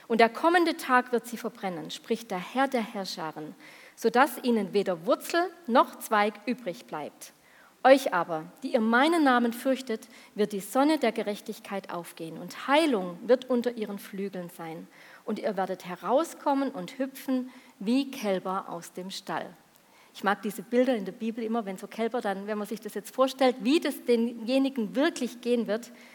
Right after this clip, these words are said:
Und er macht letztendlich, Maleachi macht zwei Aussagen. Er sagt,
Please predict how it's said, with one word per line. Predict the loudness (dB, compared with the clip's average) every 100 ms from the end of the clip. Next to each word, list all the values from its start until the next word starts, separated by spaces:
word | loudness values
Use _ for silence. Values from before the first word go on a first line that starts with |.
| -20 -20 -20 _ _ _
Und | 4 6
er |
macht | 6 4 2
letztendlich, | 2 2 0 2 0 2
Maleachi | 6 6 6 4 0
macht | 0 -4
zwei | -4 -2 -2
Aussagen. | -4 -6 -10 -10 -4
Er | -4
sagt, | 4 4 4 -10